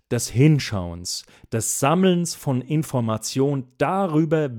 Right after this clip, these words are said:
welcher Weg genommen wurde, zerstört die Interferenz. Dies ist zutiefst obskur.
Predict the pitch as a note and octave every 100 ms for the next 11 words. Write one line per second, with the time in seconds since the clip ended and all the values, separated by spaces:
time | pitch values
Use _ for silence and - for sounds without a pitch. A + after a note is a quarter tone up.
0 | A2 D#3 G#3 - F#3 E3+ C3 B2+ C#3 -
1 | _ - A#2 C3+ D#3+ D3 A#2+ A#2+ A#2+ B2
2 | - _ _ _ - - A2 - - B2
3 | C#3+ - B2+ B2 G#2+ G#2+ - F2+ E2+ -
4 | - _ _ _ _ _ _ _ _ _
5 | _ _ _ _ - G#2+ - C#3+ - -
6 | B2 - _ - F3 G3+ - - - C#3+
7 | C#3 - - B2 D#2+